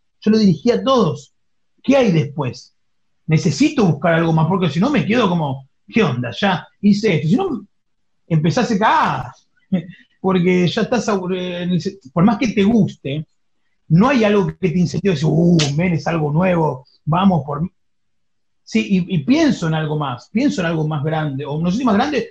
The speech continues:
o diferente, y trazar un camino otro, algo que me genere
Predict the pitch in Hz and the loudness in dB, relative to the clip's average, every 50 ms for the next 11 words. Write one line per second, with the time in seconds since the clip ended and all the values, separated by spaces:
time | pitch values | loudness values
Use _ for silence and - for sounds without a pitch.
0 | - _ - 156 160 170 170 135 - 170 165 175 214 254 254 226 196 147 131 135 | -14 _ -6 -2 0 0 0 0 0 0 0 2 4 4 6 4 4 4 2 -6
1 | 127 - _ _ _ _ _ _ - 156 147 151 170 143 - - 226 240 247 214 | -12 -12 _ _ _ _ _ _ -10 -8 -8 -6 -8 -8 -4 -2 0 2 2 2
2 | 190 185 160 180 180 175 156 151 165 180 196 220 226 190 190 180 170 151 - 175 | 2 2 0 0 0 -2 -2 -2 -2 0 2 2 2 2 2 0 -2 -4 -6 -6
3 | 175 196 208 208 190 - - _ | -2 0 0 0 0 -2 -6 _